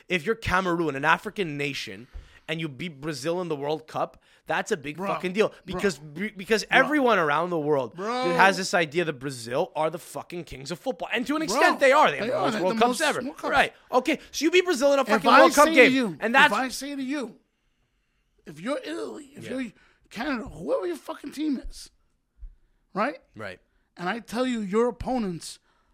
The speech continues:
Speaker 2: I'm not putting any starters in. They're exper-, they're experimenting with formation.
Speaker 1: Yeah.
Speaker 2: They got their fucking third string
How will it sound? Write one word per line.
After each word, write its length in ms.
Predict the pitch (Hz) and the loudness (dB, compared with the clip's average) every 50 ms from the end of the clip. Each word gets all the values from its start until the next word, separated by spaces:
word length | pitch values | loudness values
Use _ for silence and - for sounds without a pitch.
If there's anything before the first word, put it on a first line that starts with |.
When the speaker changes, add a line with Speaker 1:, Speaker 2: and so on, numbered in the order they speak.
| _ _ | _ _
Speaker 2:
I'm 240 | - 160 165 170 170 | -10 -8 -8 -4 0
not 240 | 196 214 285 - - | 0 0 0 0 -8
putting 260 | - 254 277 269 254 | -8 -4 -4 -2 -2
any 160 | 240 226 226 202 | -4 -4 -6 -8
starters 480 | - - 196 170 165 165 160 151 143 | -8 -8 -8 -8 -6 -6 -8 -8 -10
in. 240 | 151 151 151 156 135 _ _ _ _ _ _ _ _ _ _ _ - | -12 -12 -14 -16 -20 _ _ _ _ _ _ _ _ _ _ _ -10
They're 180 | 175 165 165 | -8 -8 -8
exper-, 1000 | 139 - - - - _ - 196 208 233 247 247 - 190 165 - - 233 - - - - - - _ - | -8 -8 -8 -10 -10 _ -4 -2 -2 -2 -2 -4 -8 -14 -16 -12 -12 -10 -10 -12 -14 -16 -20 -20 _ -10
they're 160 | 185 277 277 | -8 -8 -8
experimenting 960 | 160 - - - - - - - 202 196 214 226 220 214 214 - 226 220 208 | -8 -8 -6 -8 -8 -10 -10 -6 -4 -2 -2 -2 -2 -2 -4 -4 -6 -6 -6
with 120 | 202 190 | -6 -6
formation. 680 | - - 190 196 196 185 170 165 151 - - - 107 87 | -8 -8 -6 -4 -4 -2 -4 -6 -8 -10 -14 -16 -18 -16
Speaker 1:
Yeah. 240 | 92 101 98 82 - _ _ _ _ _ _ - _ _ _ _ _ _ _ _ _ - | -12 -12 -12 -12 -12 _ _ _ _ _ _ -20 _ _ _ _ _ _ _ _ _ -12
Speaker 2:
They 80 | 170 170 | -8 -6
got 200 | 190 185 185 - | -6 -6 -6 -8
their 180 | 185 175 160 147 _ _ - | -10 -12 -12 -12 _ _ -8
fucking 380 | - 220 - - 208 226 202 - - - - _ _ _ _ | -8 -8 -8 -6 -10 -10 -10 -10 -16 -20 -20 _ _ _ _
third 380 | - - - 196 226 262 240 | -18 -4 0 2 2 2 0
string 460 | 196 - - 247 269 254 247 233 208 | -4 -10 -6 -4 -4 -2 -4 -4 -6